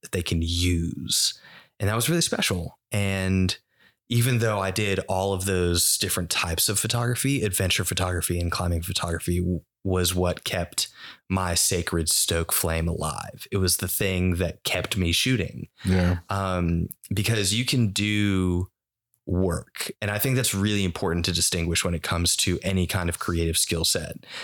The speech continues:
Speaker 1: You have, um, oh, what's the term? Someone,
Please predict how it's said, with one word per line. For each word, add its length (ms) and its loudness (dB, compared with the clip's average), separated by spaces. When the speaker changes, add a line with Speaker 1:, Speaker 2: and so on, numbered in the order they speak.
Speaker 1:
You 220 2
have, 760 0
um, 800 0
oh, 260 0
what's 300 -2
the 80 -4
term? 560 -2
Someone, 520 2